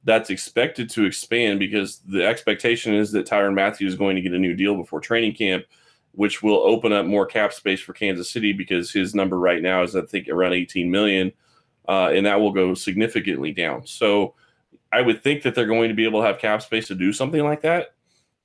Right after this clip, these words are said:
But at the same time, you know, i-, are those going to be players?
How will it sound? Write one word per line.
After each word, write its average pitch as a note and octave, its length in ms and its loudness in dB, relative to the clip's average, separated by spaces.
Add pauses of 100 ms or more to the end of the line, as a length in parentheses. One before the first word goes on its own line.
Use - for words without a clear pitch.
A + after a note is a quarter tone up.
But G#2+ 80 -2
at G#2 100 -8
the F#2 80 -10
same C3 300 0
time, A2+ 640 0 (260)
you F#2+ 100 -6
know, G2+ 200 2
i-, E2+ 280 2
are G2 200 4
those A#2 260 2
going A#2 200 2
to A2+ 60 -2
be G#2+ 120 0
players? A2+ 600 0